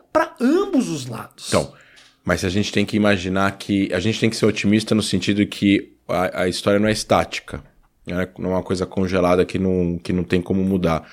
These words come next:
Speaker 2: Então o mundo vai progredindo e vai tendo as suas mudanças e transformações, e as pessoas vão tendo as suas mudanças e transformações.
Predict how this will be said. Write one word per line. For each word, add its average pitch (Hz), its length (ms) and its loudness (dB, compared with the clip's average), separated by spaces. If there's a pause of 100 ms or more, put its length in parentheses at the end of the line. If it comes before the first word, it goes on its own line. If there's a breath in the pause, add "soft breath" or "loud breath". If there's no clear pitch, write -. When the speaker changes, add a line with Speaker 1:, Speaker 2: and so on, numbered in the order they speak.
(120 loud breath)
Speaker 2:
Então 90 180 -6
o 87 40 0
mundo 104 280 4
vai 98 140 6
progredindo 95 960 0
e 82 60 -8
vai 87 160 2
tendo 95 200 0
as 87 80 0
suas 90 280 0
mudanças 92 520 2
e 87 40 -8
transformações, 92 880 -2
e - 20 -2
as 98 80 -4
pessoas 123 400 4
vão 101 100 2
tendo 92 220 2
as 85 80 -4
suas 87 140 -6
mudanças 90 380 -2
e 85 60 -8
transformações. 82 840 -2